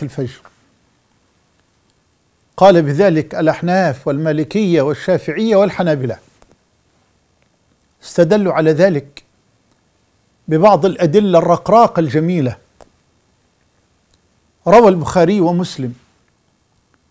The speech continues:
من حديث أبي برزة رضي الله عنه قال: "كان النبي صلى الله عليه وسلم يقرأ في الفجر ما بين الستين إلى المائة آية"، عليه الصلاة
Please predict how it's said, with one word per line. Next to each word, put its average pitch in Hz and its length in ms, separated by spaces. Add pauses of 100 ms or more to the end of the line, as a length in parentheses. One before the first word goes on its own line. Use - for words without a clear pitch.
(440)
من 165 140
حديث 190 440
أبي 202 320
برزة 185 500
رضي 190 300
الله 185 380
عنه 170 280
قال: 196 360
"كان 190 500
النبي 156 640
صلى 165 340
الله 180 500
عليه 175 320
وسلم 165 540 (560)
يقرأ 202 720
في 233 200
الفجر 202 880 (460)
ما 190 180
بين 220 360
الستين 220 680
إلى 214 300
المائة 196 500
آية"، 151 420 (1400)
عليه 151 180
الصلاة 170 340